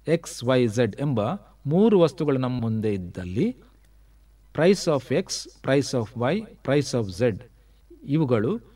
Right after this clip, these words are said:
ಈ ಮೇಲೆ ತಿಳಿಸಿದ ಮೂರು ವಸ್ತುಗಳಿಗೆ ಸಮವಾಗಿರಬೇಕು. ಅದು ಅನುಪಾತವಾಗಿದೆ. ಸಮತೋಲನವೆಂದರೆ X ಸೀಮಾಂತ ತುಷ್ಟಿಗುಣ divided by X-ನ ಬೆಲೆ is equal to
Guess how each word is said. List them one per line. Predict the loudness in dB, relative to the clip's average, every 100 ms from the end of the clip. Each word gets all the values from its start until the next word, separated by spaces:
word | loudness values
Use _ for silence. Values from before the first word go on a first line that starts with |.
| _
ಈ | -2 0
ಮೇಲೆ | 2 0
ತಿಳಿಸಿದ | 2 0 0 -2
ಮೂರು | 0 0 0
ವಸ್ತುಗಳಿಗೆ | 0 -2 -4 -2 -2
ಸಮವಾಗಿರಬೇಕು. | -2 -2 0 0 -2 -4 -6 -8 -10 -14
ಅದು | -8 -6 -4 -4 -6 -8 -6
ಅನುಪಾತವಾಗಿದೆ. | -4 -2 -2 -2 -6 -10 -12 -16 -18 -20 _ _ -20 _ _ _
ಸಮತೋಲನವೆಂದರೆ | 0 2 4 4 4 2 0 -2 -2 -2 -2
X | -4
ಸೀಮಾಂತ | -2 -2 0 -2 -4
ತುಷ್ಟಿಗುಣ | -4 -6 -6 -6 -4 -4 -6 -2
divided | 0 0 0 -2
by | -2 -4 -4 -8
X-ನ | -8 -6 -4
ಬೆಲೆ | -2 -4 -4 -8 -12 -20 _ _ _ -18 -6
is | 0
equal | 0 0 -2 -2
to | -2